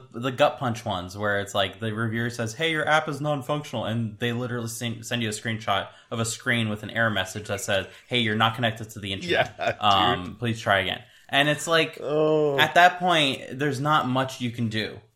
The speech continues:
Speaker 1: other than, like, calmly explain to them, "Hey, you were tired. Please, please read what is on the screen.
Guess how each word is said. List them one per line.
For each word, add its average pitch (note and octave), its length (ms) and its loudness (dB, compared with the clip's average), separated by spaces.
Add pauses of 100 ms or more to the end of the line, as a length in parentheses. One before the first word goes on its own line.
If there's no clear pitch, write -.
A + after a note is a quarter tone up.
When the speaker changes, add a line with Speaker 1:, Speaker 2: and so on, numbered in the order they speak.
(140)
Speaker 1:
other A#2 380 4
than, A2 240 2
like, G#2+ 160 0
calmly A#2+ 480 2
explain G#2 460 -4
to A#2 100 -6
them, F#2 440 -2 (300)
"Hey, A#2 420 4
you G#2 280 -4
were A2 100 -2
tired. F#2+ 640 -2
Please, F#2 520 -10 (120)
please G2+ 320 -6
read F2+ 540 -8
what F#2+ 180 -4
is G2 140 -4
on F2+ 140 -6
the F2+ 80 -12
screen. D3 500 -2